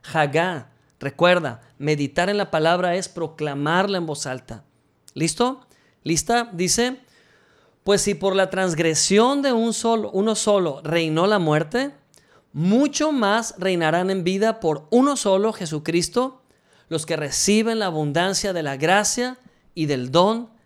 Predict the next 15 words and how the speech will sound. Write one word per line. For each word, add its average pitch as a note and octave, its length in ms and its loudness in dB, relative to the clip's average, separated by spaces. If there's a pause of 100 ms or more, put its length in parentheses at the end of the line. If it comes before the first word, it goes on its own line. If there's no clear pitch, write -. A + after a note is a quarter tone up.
de C#3+ 160 -4
la C#3+ 120 -2
justicia". C#3+ 720 -4
Amén. G3 560 -6 (480)
Gloria G3 300 -2
a - 20 2
Dios. A3 440 -2 (300)
Eh, F#3 140 -10
vamos F3+ 300 -2
a A3+ 60 -4
analizar F#3+ 480 -2
este G#3 200 -4
texto. A3 400 -2
Dice G3 300 0
que G#3+ 240 -4